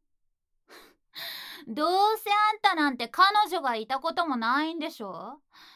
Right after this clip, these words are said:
そんな奴に、繊細な女の子の気持ちなんてわかるわけないもんね。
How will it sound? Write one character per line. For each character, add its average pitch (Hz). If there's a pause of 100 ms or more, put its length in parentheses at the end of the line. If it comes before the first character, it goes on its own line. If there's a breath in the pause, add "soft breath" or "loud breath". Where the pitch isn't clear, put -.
(340 soft breath)
そ -
ん 247
な 233
奴 220
に、 - (520 loud breath)
繊 349
細 370
な 330
女 370
の 349
子 285
の 214
気 247
持 262
ち 277
な 294
ん 285
て 226
わ 247
か - (280)
る 427
わ 339
け 269
な 320
い 359
も 285
ん 220
ね。 302